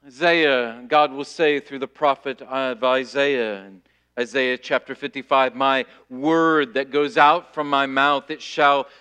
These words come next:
not return to me empty, but it shall accomplish that which I purpose and shall succeed in the things for which I sent it." Or as I remember memorizing it when I was a college student years ago from the King James, "My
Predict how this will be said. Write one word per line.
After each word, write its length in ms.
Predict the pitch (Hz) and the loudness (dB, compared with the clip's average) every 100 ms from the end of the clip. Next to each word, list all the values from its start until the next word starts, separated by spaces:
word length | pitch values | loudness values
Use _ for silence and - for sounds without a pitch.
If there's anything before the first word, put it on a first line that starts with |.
| - | -10
not 440 | 143 151 165 175 | 2 4 4 0
return 540 | 156 147 - 160 156 147 | -8 -8 -6 -4 -4 -4
to 80 | 143 | -6
me 240 | 143 156 | -4 -2
empty, 380 | 156 165 160 156 | -4 -6 -6 -2
but 200 | 143 139 | -2 -2
it 120 | 151 | -6
shall 420 | - 156 156 151 | 0 2 4 2
accomplish 680 | 143 - 160 156 151 156 - | -4 -4 -2 -2 -4 -8 -8
that 360 | 139 151 156 - _ _ | -2 0 0 -6 _ _
which 260 | 151 156 165 | -2 -2 2
I 140 | 147 | 0
purpose 560 | - 156 147 156 151 151 | 0 -2 -2 -4 -8 -10
and 100 | 135 | -12
shall 400 | - 160 160 156 | -2 0 0 -2
succeed 720 | - 143 - - 170 165 151 | -10 -18 -18 -12 -10 -8 -8
in 120 | 151 | -8
the 80 | 139 | -8
things 480 | - 156 160 151 - | -4 -4 -4 -14 -8
for 160 | 143 | -8
which 340 | 135 156 156 - _ - | -4 -6 -8 -20 _ -2
I 200 | 139 147 | 0 0
sent 380 | 139 - 156 139 | -2 -6 -6 -4
it." 60 | 127 | -4
Or 200 | 131 143 | 0 0
as 180 | 147 | 2
I 120 | 151 160 | 2 2
remember 580 | 160 160 160 165 160 - _ | 0 -4 -2 -2 -2 -6 _
memorizing 720 | 151 156 160 160 160 160 160 | -2 -2 2 2 2 0 -4
it 160 | 160 151 | -4 -4
when 140 | 147 | -2
I 140 | 143 160 | 0 0
was 180 | 160 151 | -2 -6
a 100 | 143 | -10
college 380 | 160 160 156 | -2 0 -2
student 560 | - 170 160 160 170 123 _ _ _ _ - | -6 -6 -6 -6 -14 -16 _ _ _ _ -10
years 420 | 139 165 165 147 | -4 -2 -2 -4
ago 320 | 143 151 160 | -4 0 0
from 160 | 156 156 | -2 -8
the 80 | 151 | -8
King 300 | - 165 156 | -10 -12 -10
James, 420 | 156 160 160 147 _ _ | -6 -6 -6 -12 _ _
"My 520 | 156 160 170 170 160 | -2 2 4 4 0